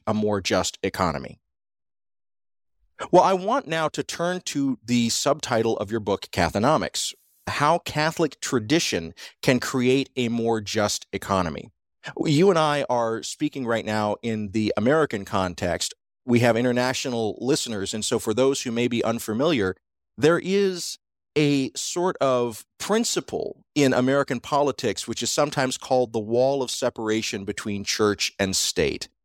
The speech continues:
And briefly stated, it means that there can't be a state religion imposed, and there are times where,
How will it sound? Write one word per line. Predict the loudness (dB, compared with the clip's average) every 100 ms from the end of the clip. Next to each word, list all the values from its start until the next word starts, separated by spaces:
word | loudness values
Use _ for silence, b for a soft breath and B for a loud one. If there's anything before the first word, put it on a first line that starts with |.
| _ 2
And | 2 4 0 -4
briefly | 0 2 2 0 -2
stated, | 0 0 0 0
it | -2
means | -2 -2 -2 0
that | 0 -2 _ _ _
there | 0 2
can't | 0 0 0 0
be | 2 2 2 0
a | -2
state | -2 0 0 0
religion | 0 0 0 -4
imposed, | -4 -2 0 2 0 -2 -8 _ _ 0
and | 2 2 0
there | 2 4
are | 2
times | 0 -2 0 0 -4
where, | -2 2 2 2